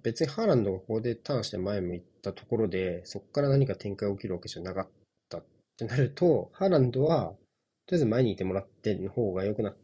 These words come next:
たんじゃないかなって思ってんの。なら、アルバレスかベルナルド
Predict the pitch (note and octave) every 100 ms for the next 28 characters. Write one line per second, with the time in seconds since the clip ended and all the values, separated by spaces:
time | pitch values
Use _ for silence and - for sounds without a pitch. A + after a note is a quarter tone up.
0 | - G2+ - _ _ _ _ A#2+ G#2 G#2
1 | A#2 F#2 G2+ - - F2+ - F2 F2+ -
2 | _ _ _ _ _ _ _ _ _ _
3 | _ _ _ _ _ _ _ _ _ C#3
4 | D#3 G#3+ B3+ G#2+ - G#2+ A2+ A#2 G2+ -
5 | G2+ F#2+ F#2+ F#2+ F#2 F2+ F2+ D#2